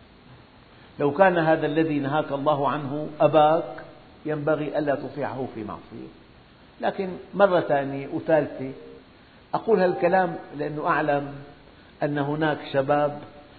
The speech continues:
عندهم غلظة في علاقتهم بأوليائهم، والدليل هذه الآية:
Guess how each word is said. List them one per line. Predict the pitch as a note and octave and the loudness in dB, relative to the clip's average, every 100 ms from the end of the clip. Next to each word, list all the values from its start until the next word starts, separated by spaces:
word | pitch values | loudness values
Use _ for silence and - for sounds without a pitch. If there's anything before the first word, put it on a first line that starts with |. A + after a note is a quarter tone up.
| - - | -16 -6
عندهم | E3+ D#3 D3+ D3 C#3 | -4 0 0 0 0
غلظة | B2+ F3+ D#3+ A#2+ | 4 6 6 4
في | A2+ B2+ | 0 0
علاقتهم | G#2+ A2+ B2 - A#2+ B2+ G#2+ | -2 0 -2 -2 -8 -8 -6
بأوليائهم، | G#2 A2+ G2+ G2 G2 - - - - - - - - - - - - - - - - - - - - - | -6 -6 -6 -6 -8 -10 -16 -20 -20 -20 -20 -20 -20 -20 -20 -20 -20 -20 -20 -20 -20 -20 -20 -20 -16 -2
والدليل | E3+ D3 E3 F3 F#3 | 0 4 4 4 2
هذه | E3+ C#3 B2 | 2 2 -2
الآية: | A#2+ C3 C3+ D3+ | -4 -2 -2 -4